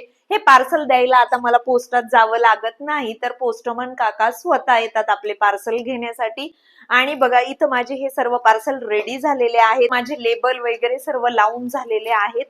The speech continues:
आणि ना, अ, यांचं वजन वगैरे सर्व करून एकदम रेडी आहेत, अ, डिस्पॅच साठी. आता बघा, आता वाजलेले आहेत साडेनऊ. अ, साडेनऊ ते दहाच्या दरम्यान हे सर्व पार्सल आपले जात असतात.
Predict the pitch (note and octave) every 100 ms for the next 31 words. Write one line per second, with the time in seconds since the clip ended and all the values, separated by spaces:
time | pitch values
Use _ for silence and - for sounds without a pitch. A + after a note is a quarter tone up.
0 | - B3+ C4+ D4+ D#4 D4 E4 _ _ -
1 | A3 A#3 A#3 A#3 C4 C4+ E4+ C#4 B3+ C#4
2 | C#4+ C#4+ C4+ C4 D4+ D#4 D4 C#4+ C#4 C#4
3 | C4 B3+ A3+ C#4+ F4 D4 C4 C4 A3+ B3+
4 | C4 - C4+ C4+ C4+ - B3 B3+ C#4 A#3
5 | B3 E4+ _ D#4 E4+ - B3 D#4 C4+ B3
6 | B3 B3+ C4 A#3+ B3 C4 C4+ C4 C4+ C#4
7 | - D4 B3 C#4+ C4 B3+ - _ _ A#3
8 | A3+ A3+ A#3 C4+ D4+ E4+ E4+ C#4 C4+ B3
9 | B3+ A#3 A3 A3 A3+ A#3 B3 D4+ D4 B3
10 | A3 G#3+ F#3 F#3+ A#3+ G3 G#3+ B3 A#3 A#3
11 | F#3+ G#3 G3 - A3+